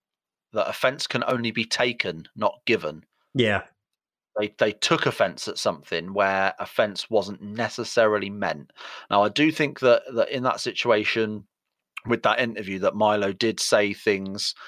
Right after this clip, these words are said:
Speaker 1: and I think he pro-, he did kind of try and palm it off on other people a little bit, and
Speaker 2: Now,
Speaker 1: did come up
Speaker 2: uh,
Speaker 1: with a bit
Speaker 2: let
Speaker 1: of
Speaker 2: me
Speaker 1: a crap
Speaker 2: clarify that.
Speaker 1: excuse, but
Speaker 2: Let me clarify that, because that was something that was raised, that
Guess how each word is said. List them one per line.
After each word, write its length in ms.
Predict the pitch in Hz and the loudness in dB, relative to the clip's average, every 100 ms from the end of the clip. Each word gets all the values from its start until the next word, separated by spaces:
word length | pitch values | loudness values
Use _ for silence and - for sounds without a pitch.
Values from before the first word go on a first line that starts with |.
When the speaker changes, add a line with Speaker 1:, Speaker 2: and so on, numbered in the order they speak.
| - _ _ 92 | -20 _ _ -4
Speaker 1:
and 140 | 101 | -2
I 60 | 95 | 0
think 280 | - 110 - | 0 -4 -4
he 100 | 107 | -10
pro-, 240 | - 123 | 0 2
he 160 | 107 110 | 2 -2
did 240 | 113 123 | 0 0
kind 220 | - 107 101 | 2 2 2
of 80 | - - | -6 -2
try 220 | - 107 | 4 4
and 140 | 95 95 | 4 0
palm 340 | 113 101 98 | 4 4 4
it 80 | 95 | 2
off 220 | 98 95 | 2 4
on 100 | 107 | 2
other 180 | 101 98 | 2 0
people 400 | - 113 107 120 | -2 -2 -2 0
a 20 | |
little 220 | 113 120 117 | 0 0 2
bit, 240 | 131 151 - - - | 4 4 -2 -18 -4
and 100 | 180 | 2
Speaker 2:
Now, 160 | 160 | 2
Speaker 1:
did 80 | 143 | 2
come 120 | 117 110 | 4 4
up 80 | 170 | 4
Speaker 2:
uh, 20 | |
Speaker 1:
with 80 | - | 0
a 40 | 190 | 0
bit 80 | 170 | 2
Speaker 2:
let 80 | 196 | 4
Speaker 1:
of 60 | |
Speaker 2:
me 60 | 214 | 4
Speaker 1:
a 40 | |
crap 60 | 202 | 4
Speaker 2:
clarify 520 | 180 160 143 151 139 | 4 2 4 4 4
that. 160 | 127 117 | 2 0
Speaker 1:
excuse, 400 | 113 135 143 - - | 0 -2 -4 -10 -6
but 180 | 87 85 | 0 2
Speaker 2:
Let 180 | 151 160 | 2 2
me 100 | 151 | 0
clarify 580 | - 143 135 135 135 120 | 2 2 2 2 0 2
that, 360 | 117 113 - - - _ _ | 0 -2 -6 -20 -20 _ _
because 320 | 135 131 143 123 | -2 0 0 2
that 180 | 185 | 2
was 240 | 208 208 - | 2 2 2
something 360 | 175 160 160 | 2 4 2
that 120 | 151 131 | 2 2
was 160 | 120 | 0
raised, 440 | 117 123 113 110 - | 2 2 2 2 2
that 200 | 123 | 0